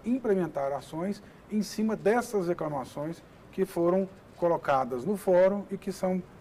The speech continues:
praticamente as mesmas que foram ouvidas pelo presidente lá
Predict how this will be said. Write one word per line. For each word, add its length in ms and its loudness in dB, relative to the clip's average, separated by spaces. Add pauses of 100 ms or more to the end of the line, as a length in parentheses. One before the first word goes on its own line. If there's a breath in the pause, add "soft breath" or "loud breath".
praticamente 600 0
as 120 -10
mesmas 460 -8
que 100 -20
foram 240 -6
ouvidas 360 -8
pelo 220 -8
presidente 520 -10
lá 200 -10